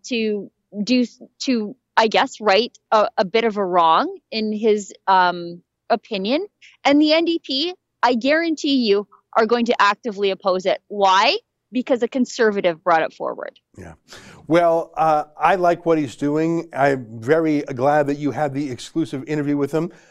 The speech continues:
Speaker 2: I want to encourage our viewers, not just from Alberta, but from other places, to watch it too.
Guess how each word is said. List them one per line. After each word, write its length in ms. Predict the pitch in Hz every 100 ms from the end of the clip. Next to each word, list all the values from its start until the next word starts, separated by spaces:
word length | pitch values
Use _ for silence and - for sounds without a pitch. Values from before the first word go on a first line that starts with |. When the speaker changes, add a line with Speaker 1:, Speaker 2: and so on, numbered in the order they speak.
| _ 120
Speaker 2:
I 40 |
want 180 | 131 143
to 100 | 160
encourage 680 | 139 127 - 151 156 147 -
our 160 | 139 131
viewers, 340 | 139 151 151
not 180 | 247 302
just 220 | 330 269
from 200 | - 202
Alberta, 420 | 165 131 107 90
but 180 | 127 185
from 220 | - 185 175
other 280 | 190 233
places, 460 | 214 208 185 - 123
to 120 | -
watch 340 | 120 135 143 -
it 180 | 120 -
too. 340 | 135 120